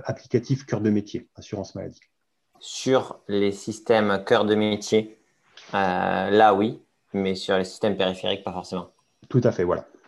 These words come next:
Speaker 2: Ok. Et sur les, euh, et sur les systèmes, euh, périphériques, hein, euh, est-ce que, euh, est-ce que dans la cnam, euh, vous avez donc, euh, des utilisateurs, euh, les ser-, dans les services clients, et cetera, qui, euh,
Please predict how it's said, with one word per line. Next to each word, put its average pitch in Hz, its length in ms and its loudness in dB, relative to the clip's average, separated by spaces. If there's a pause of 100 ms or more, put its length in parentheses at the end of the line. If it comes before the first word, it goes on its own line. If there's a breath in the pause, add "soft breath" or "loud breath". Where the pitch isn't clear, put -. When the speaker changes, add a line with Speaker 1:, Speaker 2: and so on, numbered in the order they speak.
(140)
Speaker 2:
Ok. 113 180 -10 (520 soft breath)
Et 104 80 -2
sur 120 200 2
les, 110 180 6
euh, 95 220 4
et 107 100 2
sur - 180 -4
les 107 120 -2
systèmes, 110 440 -2
euh, 95 200 0
périphériques, 101 720 -2
hein, 107 380 2 (320 soft breath)
euh, 101 60 2
est-ce - 160 0
que, - 120 0
euh, 92 760 4
est-ce 98 220 -2
que 120 280 4
dans 98 160 2
la 95 180 2
cnam, 117 380 2
euh, 92 320 2
vous 101 240 -4
avez 101 300 6
donc, 98 280 -2
euh, 87 220 0 (500 soft breath)
des 95 160 -4
utilisateurs, 95 640 0
euh, 90 40 -10
les 92 100 -12
ser-, 90 260 -10
dans 92 80 -8
les 92 100 -8
services 90 320 -14
clients, 98 220 -8
et 98 80 -8
cetera, 95 440 -4 (220 loud breath)
qui, 107 280 2
euh, 104 100 4